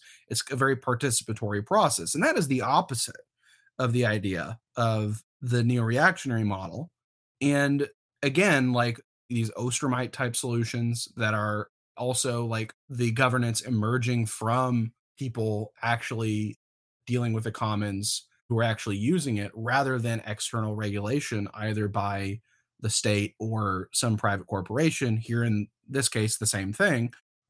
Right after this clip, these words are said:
And so really, I don't think the neo-reactionary stuff would be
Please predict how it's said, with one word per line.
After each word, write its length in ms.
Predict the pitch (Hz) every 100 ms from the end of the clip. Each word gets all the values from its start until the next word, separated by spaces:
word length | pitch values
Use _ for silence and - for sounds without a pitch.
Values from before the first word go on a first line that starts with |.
| _ 143
And 200 | 147 135
so 420 | 151 143 143 - _ _ _ _
really, 440 | 139 180 311 339 202
I 140 | 160
don't 280 | 160 190 -
think 480 | - 175 160 - - -
the 300 | 160 143 135
neo-reactionary 920 | 139 147 147 131 120 147 151 156 131 117
stuff 500 | - 113 107 - - _ _ _ _ _ _ _ -
would 380 | 151 139 160 120
be 500 | 151 220 123 104